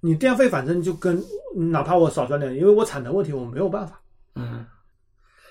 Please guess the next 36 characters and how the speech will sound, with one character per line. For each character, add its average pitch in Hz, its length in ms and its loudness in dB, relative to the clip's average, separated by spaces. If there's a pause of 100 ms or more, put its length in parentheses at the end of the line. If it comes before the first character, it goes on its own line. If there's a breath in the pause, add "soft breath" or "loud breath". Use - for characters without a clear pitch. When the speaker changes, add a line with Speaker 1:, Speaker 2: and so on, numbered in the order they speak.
(500 soft breath)
Speaker 2:
那 226 140 -4
中 285 280 2
国 175 400 8
二 208 200 6
十 196 60 4
八 202 120 2
纳 208 180 2
米、 156 120 2
四 - 160 -2
十 196 80 4
五 135 100 0
纳 160 160 0
米 131 240 0
这 196 160 -2
种 135 300 0
技 311 180 2
术 160 160 0
应 165 80 0
该 208 100 2
已 185 60 2
经 180 220 0
有 165 100 0 (100)
了 - 160 -20
呀。 - 200 -10 (160)
Speaker 1:
中 254 260 -2
芯 269 400 0 (400)
国 156 280 4
际 233 340 0
二 202 200 0
十 175 120 -6
八 196 160 6
纳 208 180 2
米 151 240 0
技 - 140 -14
术 185 160 -4
有， 147 260 -6